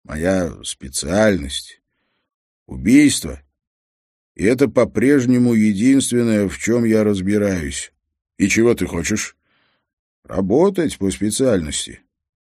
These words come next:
Расследовать убийство". Хаген поднял бровь. "Ты снова хочешь работать у меня?"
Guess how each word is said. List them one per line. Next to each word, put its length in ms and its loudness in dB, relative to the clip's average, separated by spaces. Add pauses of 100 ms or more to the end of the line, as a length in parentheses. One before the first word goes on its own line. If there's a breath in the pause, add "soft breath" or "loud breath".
(100)
Расследовать 840 -2
убийство". 680 -2 (880)
Хаген 600 -6
поднял 500 -8
бровь. 440 -12 (640)
"Ты 320 0
снова 640 -2
хочешь 500 -6
работать 640 -6
у 40 -6
меня?" 440 -6